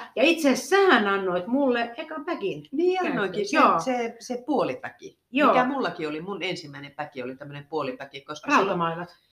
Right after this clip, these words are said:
Speaker 1: Mun
Speaker 2: Niin.
Speaker 1: mielestä siinä oli kaikki rautamailat, mutta ei, ei, ei muita.
Speaker 2: Öö, sä, joo.
Speaker 1: Se väki jäi aika lailla käyttämättä. Mä varmaan sen palautinkin sulle sitten
Speaker 2: Joo.
Speaker 1: aika nopeasti.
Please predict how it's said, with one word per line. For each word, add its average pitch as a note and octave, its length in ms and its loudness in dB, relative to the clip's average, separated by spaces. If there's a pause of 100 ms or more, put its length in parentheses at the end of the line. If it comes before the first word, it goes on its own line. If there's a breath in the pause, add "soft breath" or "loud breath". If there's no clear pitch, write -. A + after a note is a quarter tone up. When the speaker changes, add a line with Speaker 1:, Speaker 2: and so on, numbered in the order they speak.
(140)
Speaker 1:
Mun F#4+ 100 0
Speaker 2:
Niin. C4 60 6
Speaker 1:
mielestä B3+ 180 4
siinä F4+ 140 0
oli E4 100 -2
kaikki B3 260 0
rautamailat, F3+ 540 -2
mutta E3 340 -6
ei, E3 260 -12
ei, D#3+ 180 -8 (180)
ei F3+ 140 -10
muita. D#3 400 -14 (240)
Speaker 2:
Öö, A#3 60 0 (760)
sä, C#4 340 -4 (380)
joo. E3 720 0 (540 loud breath)
Speaker 1:
Se C#4 380 -4
väki A#3+ 500 -2
jäi G3+ 300 -4
aika A3 280 -2
lailla E3 220 -6
käyttämättä. G#3 600 -6
Mä F#3 80 -10
varmaan E3+ 280 -8
sen E3 160 -16
palautinkin B3+ 560 -4
sulle F#3 280 -8
sitten G3+ 280 -10
Speaker 2:
Joo. G3 140 0
Speaker 1:
aika F3+ 200 -2
nopeasti. F#3+ 680 -8